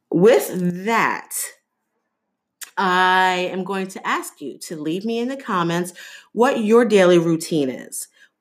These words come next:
Um, what things have you done away with? What things have you incorporated? Um, do you do a meal plan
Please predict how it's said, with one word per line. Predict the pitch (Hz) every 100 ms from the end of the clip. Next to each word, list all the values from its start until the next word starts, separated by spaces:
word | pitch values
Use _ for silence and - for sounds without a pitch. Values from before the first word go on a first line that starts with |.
| -
Um, | 180 175 165 143 165
what | 190 240 -
things | 226 214 208 -
have | 214 208 190 175
you | 185 180
done | 175 165
away | 156 160
with? | 170 254 359 - _ _ _ _ _
What | 190 190 220 220 -
things | 208 196 190 185
have | 185 165
you | 165
incorporated? | 151 151 339 370 269 180 143 123 - - _ - _ -
Um, | 190 185 180
do | 175
you | 294 466 320
do | 214
a | 175
meal | 160 151
plan | 143 151 110 69